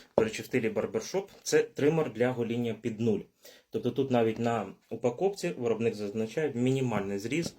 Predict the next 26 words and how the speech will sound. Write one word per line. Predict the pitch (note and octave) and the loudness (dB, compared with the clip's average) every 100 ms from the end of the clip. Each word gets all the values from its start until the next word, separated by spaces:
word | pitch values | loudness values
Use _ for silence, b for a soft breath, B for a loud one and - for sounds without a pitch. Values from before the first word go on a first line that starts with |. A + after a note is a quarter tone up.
| B B - | B B 0
нуль | C3 D3+ - | 2 2 2
один | A2 A2+ B2 C3 | 0 2 0 -4
міліметр. | A2+ A2 G#2+ F2+ D#2+ - - | -6 -2 -2 -2 -8 -18 -18
Тобто | - | -16
це | G2+ - | 2 2
фактично | F3 A#2+ - C3 B2+ - B2+ | 2 -2 -4 -4 -4 -6 -8
нульовий | A#2 G#2 G2+ G2+ G#2+ A2 | -8 -6 -4 -4 -4 -4
ефект. | G#2 A2 F2+ - - - - - - - - | -2 0 -2 -4 -16 -14 -4 0 0 0 -2
Так | G#2+ - | -4 -4
ми | G2+ | -8
його | G2 | -8
називаємо. | G#2 G#2 C3 E3 G3+ F3+ D#3 B2 - - - - - - - - - - B _ | -8 -8 -8 -6 -6 -6 -6 -8 -18 -20 -20 -20 -20 -18 -18 -8 -4 -4 B _
Хороше | D#3+ D#3+ D3+ C#3+ | 4 4 4 2
в | |
нас | C3 C3 C3+ | 2 0 -2
і | B2+ | 0
преміка-, | C3+ C#3 C#3 C3+ A2+ | 2 2 0 -2 -2
е, | A#2+ | 0
преміальне | C3+ C3+ C3 B2 | 0 2 2 2
пакування, | A#2+ C3+ D3+ D3+ G#3+ F#3+ - | 0 0 0 2 0 -2 -6
тобто | D3+ - | -6 0
тримери | C3+ B2+ A#2+ | 2 4 2
в | A#2 | 2
баночці. | D3+ G3+ F3 - - D3 C3 - _ B B B B - | 0 -2 -4 -4 -4 -4 -6 -12 _ B B B B -2
Ось | D#3+ F3 | 0 2
такий | - - - C#3 - | 0 0 2 0 0